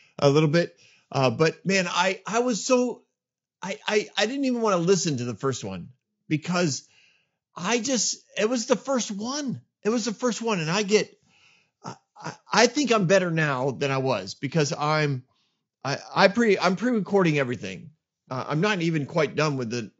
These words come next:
with the story of David yet. And I am way ahead of, <laughs> of episode one. <laughs> I told you it was epic.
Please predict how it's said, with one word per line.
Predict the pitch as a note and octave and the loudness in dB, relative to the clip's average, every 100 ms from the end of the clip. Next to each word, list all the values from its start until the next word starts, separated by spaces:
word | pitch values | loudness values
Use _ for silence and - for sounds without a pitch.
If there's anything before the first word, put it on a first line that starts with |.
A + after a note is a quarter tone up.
| - | -2
with | C3 A2+ | -2 0
the | A2 G#2+ G#2+ F2+ - - | 0 0 -2 -6 -12 -16
story | - D#3 C3+ | 0 4 4
of | A2 | 4
David | B2+ B2 G#2 | 0 0 -2
yet. | G#2+ - _ | -6 -8 _
And | B2 A2+ A2+ G2+ - _ | -4 -4 -4 -8 -12 _
I | B2 D3 | -8 -4
am | C3+ A2+ A2 G#2 G2+ - | -4 -6 -6 -8 -12 -12
way | A2 G#2 G2+ G#2 G#2 G#2+ A2 A#2 C3 C#3+ D3 C#3+ C#3 C3 | -12 -10 -10 -8 -8 -8 -6 -4 -2 0 0 0 2 2
ahead | B2 B2+ B2 | 0 -2 -2
of, | B2 B2+ C3 | -4 -6 -4
<laughs> | |
of | E3 D3+ A#2+ | -2 -2 -4
episode | A#2+ A#2 D3 A#2+ | -8 -6 -4 -4
one. | A2+ - - - | -6 -10 -12 -14
<laughs> | - D#3+ - D#3+ - - D3 - - D#3 _ - - - - - | -14 -14 -14 -14 -14 -12 -14 -14 -14 -14 _ -20 -20 -20 -20 -10
I | - D3+ | -2 2
told | G#3+ A#3 | 6 6
you | G#3 | 6
it | |
was | E3 E3 | 6 4
epic. | F3+ C3+ A2+ - | 2 0 -4 -10